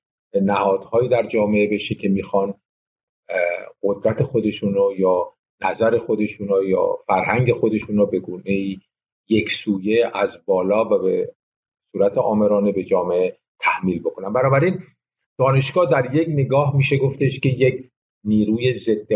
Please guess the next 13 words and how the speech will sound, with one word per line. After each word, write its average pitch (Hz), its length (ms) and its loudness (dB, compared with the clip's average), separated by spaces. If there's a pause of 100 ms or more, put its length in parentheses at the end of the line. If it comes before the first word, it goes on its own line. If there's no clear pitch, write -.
(100)
قدرت 101 460 0
هست 139 360 -2
که 127 340 0 (200)
می‌تونه 135 520 2
در 107 180 0
مقابل 104 640 0 (400)
قدرت‌هایی 107 720 0
که 113 440 0 (300)
جامعه 98 340 2
را 101 180 2
تهدید 113 460 -2
می‌کنن 98 480 -2
و 92 40 2